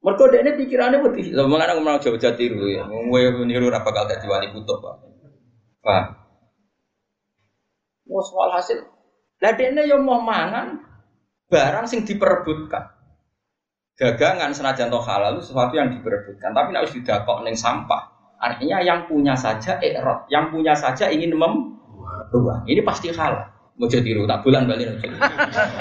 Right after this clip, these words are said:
<laughs> Lho kene kan cerita wong saleh ora perlu niru, kan.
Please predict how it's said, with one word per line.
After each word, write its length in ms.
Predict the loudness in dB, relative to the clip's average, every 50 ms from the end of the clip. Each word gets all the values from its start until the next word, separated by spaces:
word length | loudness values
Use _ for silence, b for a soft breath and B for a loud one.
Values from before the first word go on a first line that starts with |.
| -2 -2 -2
<laughs> 800 | -2 -4 -4 -6 -6 -10 -12 -14 -18 -20 -20 -20 -20 -20 _ -4 0
Lho 120 | 0 2
kene 160 | 4 4 4
kan 160 | 4 2 2
cerita 280 | 0 -2 -2 0 2 2 2
wong 160 | 2 0 0
saleh 240 | 0 0 2 2 4
ora 160 | 2 2 2
perlu 160 | 2 2 2
niru, 400 | 2 2 0 0 0 0 -2 -2
kan. 240 | -4 -8 -14 -16